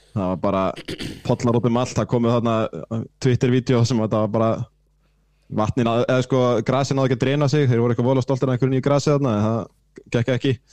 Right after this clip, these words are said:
Og ég, þú veist, ég veit ekki hversu ha-, harkalega maður á að greina svona leik, þú veist, í svona aðstæðum, þá bara skiptir mestu máli að gera sem fæst mistök og það var bara Bears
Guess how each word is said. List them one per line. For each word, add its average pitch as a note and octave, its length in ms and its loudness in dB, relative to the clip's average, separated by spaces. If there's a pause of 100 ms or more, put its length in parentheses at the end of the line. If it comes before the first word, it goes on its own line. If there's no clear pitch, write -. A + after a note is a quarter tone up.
(720)
Og F#2+ 200 0
ég, G2+ 280 0
þú G2 180 -2
veist, - 220 -4 (400)
ég G2 180 -4
veit F#2 140 2
ekki F#2+ 140 2
hversu A2 320 0
ha-, - 340 -2 (240)
harkalega A#2 540 0
maður A2+ 120 4
á A2+ 80 4
að G#2+ 140 2 (540)
greina B2 440 0
svona C3 240 2
leik, C3 380 0 (260)
þú A#2 80 0
veist, - 240 -2 (400)
í A2 80 2
svona A2+ 240 2
aðstæðum, B2 480 0
þá A2 160 -2 (220)
bara G#2 240 0 (380)
skiptir - 360 -2
mestu A#2 220 2
máli A#2+ 220 4
að A2 80 -2
gera B2 120 2
sem A#2+ 140 0
fæst C#3 240 0
mistök D#3+ 540 0
og A2 180 -4
það G2 380 0
var A2 180 0
bara A#2+ 160 0
Bears C3 300 0